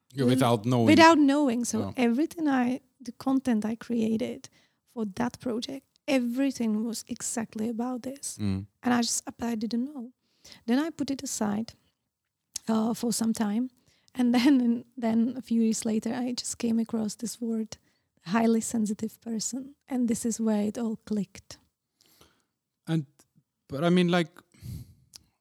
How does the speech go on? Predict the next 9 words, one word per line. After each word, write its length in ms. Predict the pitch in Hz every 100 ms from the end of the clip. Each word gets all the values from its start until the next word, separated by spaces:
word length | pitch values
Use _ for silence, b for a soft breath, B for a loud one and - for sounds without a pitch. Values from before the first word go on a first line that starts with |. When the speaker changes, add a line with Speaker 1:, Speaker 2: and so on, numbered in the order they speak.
| -
Speaker 1:
um, 420 | 120 117 117 104 - _
I 40 | 127
mean, 280 | 123 123 120
we, 100 | - 123
I 40 |
wanted 360 | 113 131 127 -
to, 300 | 123 117 113 _ -
to, 340 | 113 110 107
uh, 180 | 107